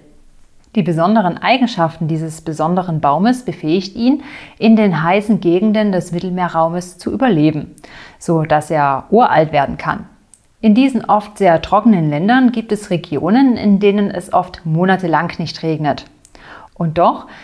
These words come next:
hält es der Olivenbaum in senkender Hitze unter den heißen Strahlen der Sonne und in staubtrockenem Boden unbeschadet aus. Er hat deswegen aber auch besondere Fähigkeiten.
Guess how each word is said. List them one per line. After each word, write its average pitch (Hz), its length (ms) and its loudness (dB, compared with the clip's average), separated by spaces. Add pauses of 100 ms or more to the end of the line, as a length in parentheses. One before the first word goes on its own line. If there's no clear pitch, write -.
(140)
hält 214 240 2
es 254 160 0
der - 160 2
Olivenbaum 220 720 2
in 175 360 -4
senkender 185 520 0
Hitze 196 500 -2
unter 180 240 -2
den 156 260 -6
heißen 202 360 0
Strahlen 165 560 2
der 156 160 -4
Sonne 208 420 2 (360)
und 196 260 2
in 202 160 4
staubtrockenem 202 880 0
Boden 226 580 2
unbeschadet 214 720 0
aus. 147 420 0 (460)
Er 175 100 0
hat 185 280 -4
deswegen 202 580 2
aber 214 280 0
auch 226 160 0
besondere 175 560 -4
Fähigkeiten. 151 960 -4